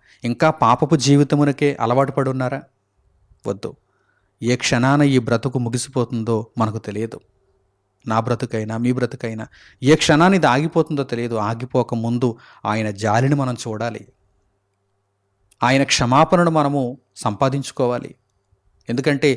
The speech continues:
ఆయనలో ఉన్న ఈ గొప్ప గుణమును గూర్చి మనకు అర్థమైనప్పుడు మనం దానిని సంపాదించుకోకపోతే ఎలా చెప్పండి? మన జీవితకాలం అంతటిలో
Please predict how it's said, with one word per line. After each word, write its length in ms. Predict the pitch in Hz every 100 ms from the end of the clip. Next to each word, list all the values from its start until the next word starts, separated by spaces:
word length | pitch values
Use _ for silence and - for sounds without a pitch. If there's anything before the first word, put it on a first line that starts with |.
| - - -
ఆయనలో 440 | 113 143 170 170 170
ఉన్న 180 | 165 160
ఈ 120 | 151 131
గొప్ప 320 | 123 - 180
గుణమును 380 | 139 139 175 185
గూర్చి 280 | 170 165 -
మనకు 200 | 143 127
అర్థమైనప్పుడు 640 | 113 117 147 151 135 135 113 - _ _ _ -
మనం 140 | 110 120
దానిని 280 | 117 113 113
సంపాదించుకోకపోతే 1000 | 120 113 147 147 147 - 131 - 131 127
ఎలా 140 | 117 120
చెప్పండి? 460 | 110 - 104 92 _ _ _ _ _ _ _ _ _ _ _ _ _ _ _ _ _ _ -
మన 100 | 113
జీవితకాలం 640 | 107 131 151 156 151 139 127
అంతటిలో 480 | 160 180 170 160